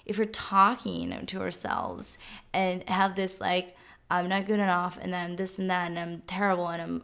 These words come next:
ugly, and I'm this." So because more of these lies that we're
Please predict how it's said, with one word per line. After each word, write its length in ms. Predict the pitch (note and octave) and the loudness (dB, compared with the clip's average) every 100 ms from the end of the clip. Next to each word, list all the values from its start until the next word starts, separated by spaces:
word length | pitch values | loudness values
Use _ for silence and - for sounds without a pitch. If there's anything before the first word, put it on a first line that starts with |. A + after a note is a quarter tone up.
| - | -6
ugly, 360 | F#3+ F3+ E3+ E3+ | -4 -2 -2 -2
and 100 | E3+ | -4
I'm 120 | F3 | -4
this." 280 | F#3 F3+ - | -4 -6 -6
So 140 | - G3 | -6 -4
because 360 | G3 G#3+ G3+ | 0 2 2
more 340 | G3 G3 G#3 G#3+ | 2 4 4 4
of 300 | - F#3 F3+ | 0 -4 -4
these 260 | F#3 F3 | -4 -4
lies 520 | F3+ F3+ F#3+ A3+ G#3 F#3+ | -4 0 2 4 2 0
that 100 | F#3 | -4
we're 240 | F#3 | -4